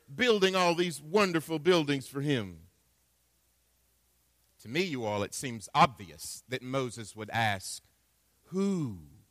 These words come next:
shall I say sent me? In, in whose name shall I tell Pharaoh and the people of Israel that I speak?" And now I give you God's response.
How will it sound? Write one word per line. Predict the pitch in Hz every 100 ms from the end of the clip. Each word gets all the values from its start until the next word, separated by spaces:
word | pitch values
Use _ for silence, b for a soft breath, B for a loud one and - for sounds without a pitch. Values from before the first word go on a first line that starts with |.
| _ _ _ _
shall | - 175 151
I | 135 120
say | - 151 139 113 87 78 80 _ _ _ _ _ -
sent | - 208 226 -
me? | 120 107
In, | 85 180 175 -
in | 190 160
whose | - 247 240 175
name | 160 190 202 202 160
shall | 143 180 165
I | 151 147 b b -
tell | - 214 226 202 151 - -
Pharaoh | 208 208 185 175
and | 160
the | 156
people | - 202 156 160
of | 156
Israel | 185 139 151
that | 160 156
I | 151 147 139
speak?" | - - - 175 139 - _ _ _ _ _ _ _ _ _ _ _ _ _ _ _ _ -
And | 185
now | 262
I | 214
give | 160 156
you | 151
God's | 135 143 127 113
response. | 113 - - 98